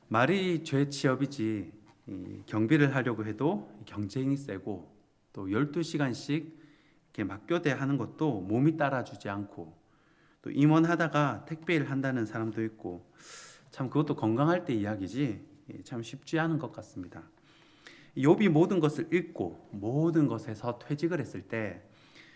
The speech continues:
어, 친척들, 남아있는 형제들이 욥에 대해서 어떻게 생각을, 어, 했을까요? 옛날에는 고난을 하나님의 징계로 생각을 했습니다.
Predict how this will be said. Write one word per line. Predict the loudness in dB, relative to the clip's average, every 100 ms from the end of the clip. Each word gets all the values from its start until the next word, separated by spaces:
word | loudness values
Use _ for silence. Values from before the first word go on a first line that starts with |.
| -20 -20 _ _ _ _ _ -8
어, | -6
친척들, | 4 4 4 -2 0 0 2
남아있는 | 4 6 6 4
형제들이 | 2 2 0 -2 -2 -4 -6 -16 -20 -6
욥에 | -2 0 -2
대해서 | -4 -8
어떻게 | -10 -10 -4 -2 -2
생각을, | -4 -4 -4 -4 -6 -8 -12 _ _ _ -20
어, | -18 -16 -18 -12 -8
했을까요? | -8 -8 -8 -10 -10 -14 _ _ _ _ -20 -20 -20 -20 -20 -16 0
옛날에는 | 6 6 8 8 8 8
고난을 | 4 6 6 6 2 -2
하나님의 | -4 -4 -2 0 0 -2
징계로 | -6 -4 0 0 0
생각을 | -6 -8 -10
했습니다. | -14 -14 -14 -14 -18